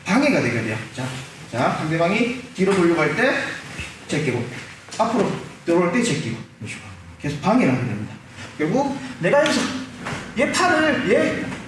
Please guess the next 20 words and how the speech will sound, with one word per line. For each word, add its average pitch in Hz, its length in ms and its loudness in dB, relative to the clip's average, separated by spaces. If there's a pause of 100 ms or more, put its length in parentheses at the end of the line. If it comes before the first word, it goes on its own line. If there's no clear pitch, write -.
얘 262 100 4
팔의 349 280 4
힘을 262 420 6
완전히 247 540 4
벗어나게 240 480 4
돼버렸으면 196 680 4
내가 - 260 4
그대로, 185 460 2 (220)
자, 156 100 -2 (380)
손 370 220 2
동작을 370 340 4
잘 170 260 4
이해하셔야 294 380 4
돼요. 180 160 4 (1600)
내가 262 220 4
손을 381 360 2
잡-, 269 260 2
손목을 370 300 4
잡고 233 260 2
싶어서 262 580 2